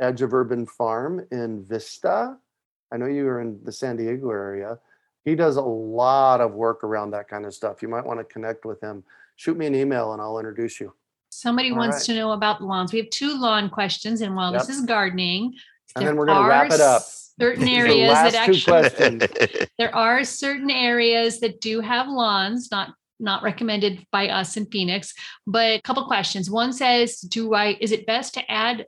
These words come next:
Speaker 2: the fo-, the foliar feeding to the lawn prior to or after the, a flood irrigation?" which is here in Phoenix.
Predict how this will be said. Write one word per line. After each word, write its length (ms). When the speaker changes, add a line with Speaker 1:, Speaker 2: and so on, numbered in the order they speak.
Speaker 2:
the 420
fo-, 280
the 360
foliar 300
feeding 260
to 100
the 60
lawn 360
prior 500
to 280
or 260
after 600
the, 160
a 120
flood 340
irrigation?" 800
which 100
is 100
here 140
in 80
Phoenix. 460